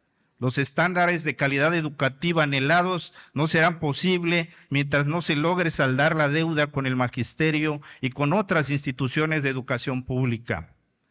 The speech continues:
En las postrimerías de un periodo gubernamental, justo es reconocer las buenas acciones y logros que en materia educativa hemos tenido en Chiapas durante casi seis años, pero también es necesario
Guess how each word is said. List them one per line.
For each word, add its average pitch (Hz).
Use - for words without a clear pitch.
En 117
las 139
postrimerías 143
de 165
un 156
periodo 151
gubernamental, 135
justo 180
es 151
reconocer 156
las 151
buenas 151
acciones 156
y 127
logros 175
que 151
en 139
materia 147
educativa 147
hemos 156
tenido 151
en 139
Chiapas 156
durante 135
casi 139
seis 143
años, 151
pero 135
también 143
es 143
necesario 143